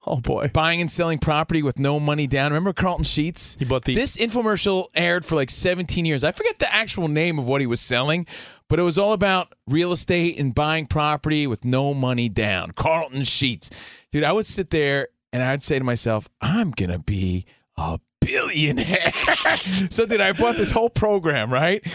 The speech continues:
Speaker 2: I got it in the mail, so excited. Probably cost me, like, two hundred dollars.
Speaker 1: Oh.
Speaker 2: Back when I was working
Speaker 1: When
Speaker 2: at
Speaker 1: you were,
Speaker 2: Bennigan's.
Speaker 1: when you were in college.
Speaker 2: Yeah, I'm like, uh, you know, college, just out of college kid maybe. And I was so set. Put it this way,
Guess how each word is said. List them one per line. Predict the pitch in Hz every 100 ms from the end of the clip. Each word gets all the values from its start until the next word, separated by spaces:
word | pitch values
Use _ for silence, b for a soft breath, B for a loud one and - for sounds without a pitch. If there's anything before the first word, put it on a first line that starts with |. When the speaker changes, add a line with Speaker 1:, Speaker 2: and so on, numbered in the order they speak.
| B B B
Speaker 2:
I | 117
got | 165 165
it | 156
in |
the | 151
mail, | 160 156
so | - 175 180
excited. | - 165 151 156 160
Probably | - 453 427
cost | 185 170
me, | 156
like, | 147 127
two | - 151
hundred | 156 131 104
dollars. | 139 156 139 113 131
Speaker 1:
Oh. | 107 98
Speaker 2:
Back | 95 269 392
when | 233
I | 233
was | 214
working | 220
Speaker 1:
When | 180
Speaker 2:
at | 170
Speaker 1:
you |
were, | 160
Speaker 2:
Bennigan's. | 370 262
Speaker 1:
when | 208
you | 196
were |
in | 160
college. | - 185 247 381 453
Speaker 2:
Yeah, | 440 220
I'm | 190
like, | 220 226
uh, | 220
you | 233
know, | 214 180 151 - 127
college, | - 190 196 196 -
just | 196 196 185
out | 180
of | 180
college | - 175 180 175
kid | - 190
maybe. | 180 185 180 185 B B B B B
And | - 170 165 160 156
I | 156 175
was | 170
so | - 180
set. | - 180 160 _ _ _ _ -
Put | 240
it | 202
this | 147
way, | 123